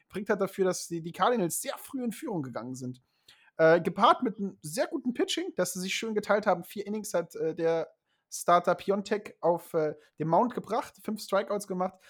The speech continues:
Also wenn man sich das Ganze anguckt, <laughs> es ist ja fast, äh, fast wirklich in der Mitte gespalten, auch von den Anzahl an Pitches her. Ähm, hat er mit seinem, äh, Mann hinten raus sich jeweils vier Innings geteilt. Jeder hat einen Hit abgegeben,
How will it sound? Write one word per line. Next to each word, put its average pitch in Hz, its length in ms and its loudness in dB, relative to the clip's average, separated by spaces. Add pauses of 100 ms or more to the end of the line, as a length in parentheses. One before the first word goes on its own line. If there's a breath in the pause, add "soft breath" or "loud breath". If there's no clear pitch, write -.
(100 soft breath)
Also 160 140 0
wenn 190 80 4
man 196 120 4
sich 190 80 -6
das 196 140 -2
Ganze 190 280 2
anguckt, 190 300 0
<laughs> - 0 -
es - 80 -6
ist 208 140 -4
ja 175 100 4
fast, - 340 -2
äh, 151 200 2 (360 soft breath)
fast - 300 0
wirklich 208 300 -4
in 165 60 -10
der 165 100 2
Mitte 190 220 -2
gespalten, 175 540 0
auch 165 120 2
von 170 120 -2
den 180 160 -8
Anzahl 254 440 0
an 226 180 0
Pitches - 440 -6
her. 156 200 0 (360 loud breath)
Ähm, 165 480 10 (760)
hat 170 120 2
er 180 60 2
mit 170 160 2
seinem, 160 320 4
äh, 151 260 2
Mann 156 400 -2
hinten 180 320 -4
raus 170 380 0
sich 170 200 -10
jeweils 175 240 0
vier - 160 -12
Innings 262 240 -6
geteilt. 214 420 2 (220 loud breath)
Jeder 190 260 6
hat 180 180 2
einen 190 200 2
Hit 233 180 -2
abgegeben, 190 640 -2